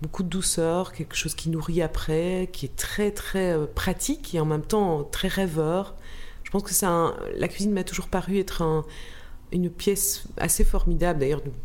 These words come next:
on se retrouve souvent dans les cuisines, dans les appartements, les amis, les copains, les discussions les plus importantes se font souvent dans les cuisines. Et donc voilà, en gros, euh, c'est vraiment ça qui m'a, qui m'a, qui m'a poussée peut-être, euh, sans que je le sache vraiment, à aller vers la cuisine.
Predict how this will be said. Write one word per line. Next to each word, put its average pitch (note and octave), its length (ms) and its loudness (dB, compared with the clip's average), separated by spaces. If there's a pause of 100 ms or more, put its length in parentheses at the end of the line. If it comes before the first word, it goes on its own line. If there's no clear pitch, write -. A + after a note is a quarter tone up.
(100)
on C3 80 -2
se - 120 -2
retrouve - 280 -4
souvent D#3+ 240 0
dans D#3 120 2
les B2+ 100 0
cuisines, D3+ 320 -2
dans C#3 80 0
les B2+ 100 0
appartements, C3+ 540 4
les - 160 6
amis, B2+ 260 6
les C3+ 80 2
copains, C#3 380 2
les B2 80 2
discussions - 400 -2
les - 100 10
plus - 180 6
importantes C#3 440 4
se - 160 -4
font - 320 -4
souvent F3 340 2
dans D#3 80 2
les B2+ 140 2
cuisines. - 440 4 (800)
Et G3+ 60 6
donc A3+ 120 6
voilà, E3+ 320 4
en F3 120 4
gros, A#3+ 380 4
euh, E3+ 400 6
c'est - 200 6
vraiment F#3+ 340 4
ça F#3+ 200 2
qui - 200 0
m'a, C#3+ 380 2 (440)
qui - 140 0
m'a, D#3+ 440 4 (960)
qui D#3 160 -2
m'a D#3+ 140 4
poussée - 520 2
peut-être, E3 600 0
euh, D3 80 0
sans D#3 260 0
que D3+ 100 -2
je D3+ 80 -2
le C#3+ 80 0
sache C#3+ 320 0
vraiment, D3 420 0
à D3+ 100 2
aller D3 200 2
vers D3 160 0
la B2+ 100 -2
cuisine. - 460 -8